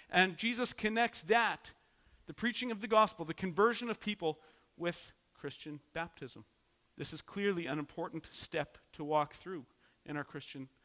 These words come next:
lives. Being baptized is just as much an act of obedience as restraining your anger,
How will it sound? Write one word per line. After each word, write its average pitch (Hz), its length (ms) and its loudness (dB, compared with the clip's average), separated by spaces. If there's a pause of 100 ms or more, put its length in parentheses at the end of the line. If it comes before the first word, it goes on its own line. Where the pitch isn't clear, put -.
(260)
lives. - 460 -6 (2000)
Being 247 240 4
baptized 226 800 6 (120)
is 220 380 8
just 220 260 2
as 240 120 -2
much 220 240 0
an 160 100 -4
act 196 240 2
of 214 80 -2
obedience 170 680 0 (340)
as 160 160 -6
restraining 180 500 0
your 208 160 0
anger, 156 360 -2